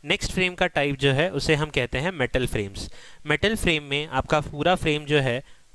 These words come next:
generally आपका frame front और temple metal से बना हुआ होता है।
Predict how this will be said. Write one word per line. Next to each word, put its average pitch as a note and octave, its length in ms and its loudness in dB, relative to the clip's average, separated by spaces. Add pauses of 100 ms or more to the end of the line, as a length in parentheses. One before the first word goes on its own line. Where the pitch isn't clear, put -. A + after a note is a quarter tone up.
generally D3 420 4
आपका C#3 240 2
frame D#3 320 0
front C#3+ 380 0 (160)
और C3 160 4
temple C3 460 -2 (200)
metal C3+ 320 4
से E3 140 2
बना B2+ 220 2
हुआ A#2 200 4
होता A2 300 2
है। D3+ 200 0